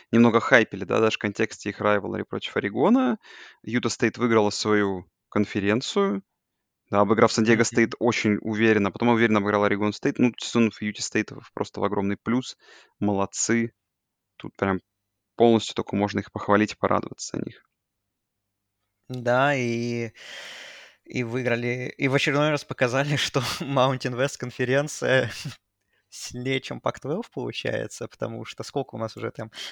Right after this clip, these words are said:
Speaker 2: побед, там Фресно Стейт обыгрывал ю си эл эй, Сан-Диего Стейт обыгрывал Юту, Аризону, э, Юта Стейт тут выиграет у Орегон Стейт, так что Mountain West — это сила, вот.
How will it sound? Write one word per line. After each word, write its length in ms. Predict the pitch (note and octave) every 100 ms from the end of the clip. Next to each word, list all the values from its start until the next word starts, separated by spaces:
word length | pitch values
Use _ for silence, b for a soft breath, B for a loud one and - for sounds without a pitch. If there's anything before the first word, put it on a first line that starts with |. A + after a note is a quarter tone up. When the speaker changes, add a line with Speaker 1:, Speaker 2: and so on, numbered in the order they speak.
| -
Speaker 2:
побед, 380 | A#2 A#2 A#2+ -
там 140 | A2
Фресно 320 | - C#3 -
Стейт 240 | A#2+ C3+ B2+
обыгрывал 500 | A#2 B2 C3 A#2 A2
ю 80 | A2
си 180 | - A2
эл 140 | G#2
эй, 120 | G#2+ G#2+
Сан-Диего 400 | A2+ A#2 C3+ C3
Стейт 200 | B2 A#2
обыгрывал 360 | A#2 A#2 A#2
Юту, 320 | A#2 B2 - B2
Аризону, 680 | A2+ G#2+ G#2+ A2+ A2 G#2 B B B -
э, 260 | - G#2+ A2
Юта 220 | B2 B2
Стейт 300 | - C3 -
тут 100 | A#2
выиграет 280 | A#2 A#2 -
у 40 |
Орегон 380 | A2 A2+ A#2+ A#2+
Стейт, 380 | - - A2 B2
так 120 | A2+
что 280 | - - -
Mountain 520 | A2+ A#2 E2+ F3 E3+ E3+
West — 480 | G3+ F#3 - - -
это 680 | - C3+ - C#3 C3+ C#3 B2+ - _
сила, 580 | - - E3+ B2 G#2 G#2+ B B B _
вот. 360 | A#2 A2+ -